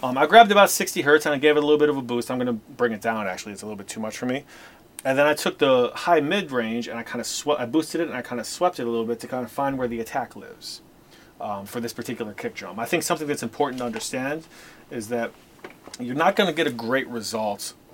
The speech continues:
by reading a book about frequencies and mixing and then applying that blanket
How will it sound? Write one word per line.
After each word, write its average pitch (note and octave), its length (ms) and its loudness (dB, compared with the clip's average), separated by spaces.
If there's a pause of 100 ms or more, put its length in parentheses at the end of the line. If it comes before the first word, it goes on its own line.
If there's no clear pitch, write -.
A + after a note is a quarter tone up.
(200)
by A2+ 140 -4
reading B2+ 420 0
a A#2+ 60 2
book B2 260 -2
about A2+ 280 -2
frequencies B2 600 -6
and A2+ 120 -2
mixing B2+ 400 -4
and A#2 120 -4
then A2+ 80 -4
applying A2+ 480 -4
that G2+ 260 -6
blanket A2 580 -8